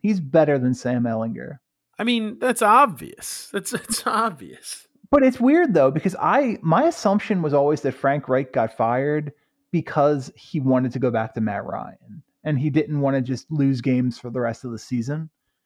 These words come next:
Speaker 1: And
Speaker 2: Turns
Speaker 1: then
Speaker 2: out not the case. <laughs>
Speaker 1: I guess.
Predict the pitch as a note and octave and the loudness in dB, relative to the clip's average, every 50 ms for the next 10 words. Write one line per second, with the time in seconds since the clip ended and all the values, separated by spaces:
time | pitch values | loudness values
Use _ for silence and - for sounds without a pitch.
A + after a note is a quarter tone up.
0 | _ _ _ _ _ _ _ - D#3+ D#3+ F#3+ F#3+ E3 E3 E3 G#3 A#3 B3 F#3 E3+ | _ _ _ _ _ _ _ -2 2 4 6 6 6 4 4 4 4 2 2 0
1 | F3 F3 F3 F#3 E3 - F#3 G3+ G#3 F3+ C3+ - - - - - - - A#3 - | 0 0 -2 -4 -4 0 2 2 2 2 0 -4 -10 -12 -16 -12 -6 -4 -4 -2
2 | - - F#3 D#3+ - D#3+ E3+ G#3 A#3 A#3 G#3+ F3+ - _ | -2 -2 -4 -2 0 0 0 0 0 0 -2 -4 -8 _